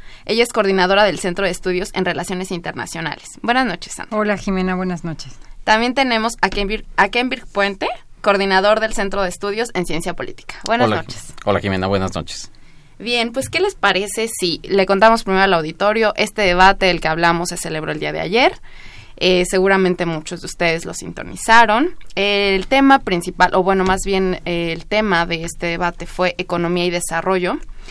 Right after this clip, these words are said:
Speaker 1: y se desarrolló en seis ejes, que fueron crecimiento económico, pobreza y desigualdad, educación, ciencia y tecnología, salud, desarrollo sostenible y cambio climático. ¿Qué podemos decirle al auditorio de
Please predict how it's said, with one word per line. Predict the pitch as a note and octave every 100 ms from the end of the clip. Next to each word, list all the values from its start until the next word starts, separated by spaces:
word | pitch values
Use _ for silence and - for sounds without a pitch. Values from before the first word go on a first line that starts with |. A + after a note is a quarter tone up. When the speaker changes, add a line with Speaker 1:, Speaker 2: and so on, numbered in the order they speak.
| - - -
Speaker 1:
y | G3
se | G#3
desarrolló | G3 F#3+ F#3+ F#3+ F#3 G#3+ - A3
en | A3 A3+ C#4 - - -
seis | - - E3 E3 -
ejes, | - - - - - - -
que | F#3
fueron | G#3+ G#3+ G#3+
crecimiento | - E3 E3+ D#3+ E3
económico, | - G#3 B3+ A#3+ A3+ G3+ A3+ D4+ - - - -
pobreza | F#3+ F#3 G3+ G#3
y | G3
desigualdad, | E3+ E3 D#3 D#3 E3+ G#3 D4+ - - - -
educación, | F#3 D#3+ - D#3+ - G3+ F#3 B3 - -
ciencia | - F#3 F#3+
y |
tecnología, | F#3 E3+ D3+ - - G3 G#3+ E4+ -
salud, | - D#3+ E3+ C4+ A4 - - - - -
desarrollo | F#3 G3+ F#3+ G#3
sostenible | F#3+ - D#3 F#3+ A#3 C4 F3
y | F3+
cambio | D#3 D3+ D#3 D#3
climático. | D#3+ - - - - - - - - -
¿Qué | B3+
podemos | A#3+ B3 A#3+ G#3
decirle | E3 F#3 F3+
al | F3
auditorio | D#3+ E3+ F3 F3 F3+ F3
de | F3 - F#3